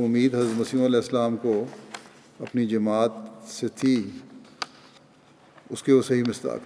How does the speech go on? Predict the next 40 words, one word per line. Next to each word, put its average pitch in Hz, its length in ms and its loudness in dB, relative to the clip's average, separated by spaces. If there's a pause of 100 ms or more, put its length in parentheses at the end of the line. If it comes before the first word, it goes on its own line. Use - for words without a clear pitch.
تھے۔ - 120 -20 (960)
ان 117 80 -8
کی 107 100 -8
شخصیت 131 440 2
میں 131 160 4
یہ 127 100 8
بات 120 240 4
موجود 120 400 0
تھی 113 240 -2 (460)
کہ 113 80 -4
جو 117 220 2
ان 120 80 2
سے 127 120 -4
ملتا 113 320 2
تھا، 113 220 -2 (680)
اس 139 100 -16
کی 120 120 -6
طبیعت 117 380 0
میں 123 80 2
نیکی 113 260 0
کا 117 120 2
رجحان 107 320 -2
پیدا 110 240 0
ہو 110 80 0
جاتا 104 300 -6
تھا۔ - 160 -16 (1500)
یہی 117 300 4 (680)
ایک 110 180 -6
نیک 113 240 2
آدمی 107 260 2
کی 110 120 -6 (120)
خاصیت 104 440 -8
ہے - 60 -12 (1080)
کہ 123 80 -8
اس 113 180 -4
کے 117 80 -4 (160)
ساتھ 113 220 0
بیٹھنے 107 300 -2
والے 117 280 2
بھی 110 140 -6